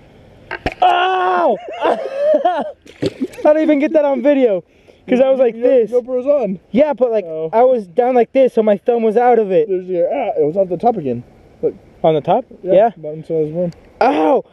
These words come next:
Speaker 1: I let go, and it was just biting onto my thumb. <laughs>
Speaker 2: Wait, try me.
Speaker 1: Shiny. <laughs>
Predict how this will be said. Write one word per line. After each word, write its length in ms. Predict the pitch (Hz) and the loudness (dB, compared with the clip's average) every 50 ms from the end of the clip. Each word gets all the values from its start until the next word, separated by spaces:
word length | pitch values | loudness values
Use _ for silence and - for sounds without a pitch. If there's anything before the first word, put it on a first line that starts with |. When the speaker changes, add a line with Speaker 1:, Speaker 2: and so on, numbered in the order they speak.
| _ - | _ 0
Speaker 1:
I 140 | 254 285 | 0 2
let 300 | 311 311 302 262 220 196 | 2 2 0 -2 -2 -2
go, 300 | 165 233 262 294 285 254 | 0 0 2 2 2 2
and 80 | 240 240 | 2 2
it 40 | 240 | 0
was 100 | 247 240 | 0 0
just 180 | 240 202 185 | -2 -2 -2
biting 320 | - 254 254 269 277 262 269 | -2 0 0 0 0 2 2
onto 220 | 269 262 - 247 | 0 0 0 0
my 160 | 247 233 220 | 2 2 0
thumb. 480 | - _ - 262 269 262 233 208 220 220 185 - _ _ _ _ _ _ _ _ | 0 _ -2 0 2 2 0 0 0 -2 -4 -6 _ _ _ _ _ _ _ _
<laughs> 480 | _ _ - _ _ _ - - - | _ _ -20 _ _ _ -14 -4 0
Speaker 2:
Wait, 340 | 185 175 156 117 - - - | 2 2 2 2 -2 -8 -12
try 120 | - 151 | -10 -8
me. 140 | 143 131 120 - - _ _ - - - - - - | -8 -8 -10 -14 -18 _ _ -20 -20 -20 -20 -20 -10
Speaker 1:
Shiny. 340 | - - 143 131 127 131 127 - - - - - - - - - - - - - - | -4 -2 -2 -2 -2 -4 -8 -14 -20 -20 -20 -20 -20 -20 -20 -20 -20 -20 -20 -16 -12
<laughs> 200 | 214 220 220 | -10 -10 -10